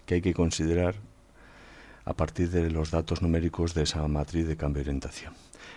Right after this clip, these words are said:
Por finalizar, ya para finalizar, destacar que a nivel de programación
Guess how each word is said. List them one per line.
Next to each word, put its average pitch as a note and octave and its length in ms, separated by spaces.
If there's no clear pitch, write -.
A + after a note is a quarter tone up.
Por E2 120
finalizar, E2+ 640
ya E2 320
para - 180
finalizar, D#2 680
destacar D#2+ 560
que D#2 180
a D2+ 80
nivel D2+ 300
de G#2+ 80
programación E2+ 800